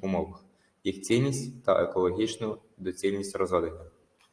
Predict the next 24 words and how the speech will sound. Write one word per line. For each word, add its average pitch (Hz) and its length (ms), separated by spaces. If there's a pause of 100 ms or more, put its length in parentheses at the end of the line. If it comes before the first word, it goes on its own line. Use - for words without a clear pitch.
(1400)
Проект 104 320
складається 101 480
з - 120
теоретичної 98 640
і - 40
практичної 92 520
частинами, 85 640
і 98 60
як 98 200
результат — 95 680
це 95 80
розширення 95 500
знань 98 240
про 98 180
розведення 92 420
равлика 80 400
виноградного, 82 680 (500)
які - 240
я 98 120
використав 101 720
у 92 60
своїх 92 280
дослід-, - 480
дослідах 95 560